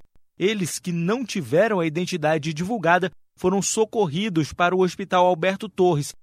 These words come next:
também em São Gonçalo. Os três permanecem internados na unidade com quadro de saúde estável. Já os cinco presos também não tiveram os nomes revelados. Eles serão indiciados pelos crimes de organização criminosa voltada ao tráfico de drogas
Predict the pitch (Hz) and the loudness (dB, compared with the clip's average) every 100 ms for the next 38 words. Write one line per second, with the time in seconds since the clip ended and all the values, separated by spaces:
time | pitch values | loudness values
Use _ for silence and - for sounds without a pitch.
0 | _ - 190 147 180 202 185 214 196 208 | _ -4 -2 0 0 0 -2 -4 -2 -2
1 | - 151 123 110 - _ _ _ 165 - | 0 2 2 -2 -10 _ _ _ -8 -6
2 | - 196 226 - 185 185 180 180 180 196 | -2 0 0 0 -2 0 0 0 0 -4
3 | 208 208 180 170 170 151 190 214 208 165 | -4 -4 0 2 0 0 -2 -2 0 2
4 | 175 - _ - 190 - 170 175 170 156 | 2 -2 _ -6 -4 2 2 4 0 -4
5 | - 165 170 151 - 190 190 - 139 113 | 0 2 2 -2 -4 -2 -4 -2 0 0
6 | 101 98 104 _ _ - _ 120 175 202 | -4 -10 -16 _ _ -20 _ -4 0 0
7 | 214 - 240 254 - 208 208 185 226 208 | 0 -4 -6 -4 -2 -2 -2 -4 -4 0
8 | 202 214 240 254 247 170 196 202 175 151 | 0 0 -2 -2 -2 2 4 4 2 0
9 | 165 196 208 170 208 202 196 151 127 107 | -2 -2 -2 -2 -2 -2 2 2 2 -2
10 | - - _ 156 175 - 208 196 208 165 | -14 -16 _ -4 -4 0 0 2 0 -2
11 | - 190 190 190 - 190 185 175 - 185 | -2 4 4 4 0 -4 -2 -4 -6 -2
12 | 190 165 165 180 190 180 175 165 185 180 | 0 0 0 0 0 -2 -2 -2 -4 -6
13 | 214 214 202 180 220 165 131 160 151 - | -6 -4 0 2 2 0 -2 0 -2 -2
14 | 180 214 170 147 - 147 147 185 180 180 | 0 2 0 -2 0 -2 -2 -6 -6 0
15 | 175 180 190 | 0 0 -4